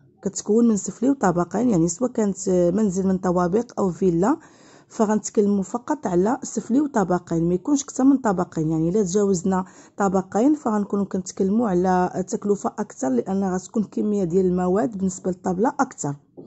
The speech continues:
كذلك غنتكلموا على واحد الطبله اللي هي عاديه، يعني عندها البونسول ما بعيدش بزاف، ما فايتش متر ونص في العمق، لان الا كان عندنا واحد ال-، الارض اللي عندها التربه ديالها ما زويناش وغنحفروا واحد العمق اللي هو كبير فايت متر ونص،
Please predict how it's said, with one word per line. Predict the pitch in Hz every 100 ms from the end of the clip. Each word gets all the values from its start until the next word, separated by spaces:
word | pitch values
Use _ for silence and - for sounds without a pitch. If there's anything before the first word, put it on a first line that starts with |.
| - - - _
كذلك | 208 226 262 214
غنتكلموا | 208 - 220 214 254
على | 208
واحد | 196 -
الطبله | - 196 262
اللي | 254 196
هي | 208
عاديه، | 285 - 180 190 254 185 170 165
يعني | 160 170
عندها | 175 175
البونسول | 185 175 190 180 - 294 339 - - -
ما |
بعيدش | 175 226 277 180
بزاف، | 160 147 277 -
ما | 196
فايتش | 185 - 277 -
متر | 202 254 - 202
ونص | 202 277 -
في | -
العمق، | 185 160 170 - - - - -
لان | 180 190 185
الا | 185 185 208 190 - - - -
كان | 196
عندنا | 170 175 196
واحد | 190 175
ال-، | 170 180 175 180 175 175 - - -
الارض | 175 185 233 190
اللي | 196
عندها | 190 175 185
التربه | 208 196
ديالها | 185 180 185 170 185 180
ما | 202
زويناش | 220 196 196 180 202 196
وغنحفروا | 180 180 - 208
واحد | 196 165
العمق | 170 190 -
اللي | 185
هو | 180
كبير | 190 170 196
فايت | 175 - 269 - 208
متر | 190 180
ونص، | 185 262 330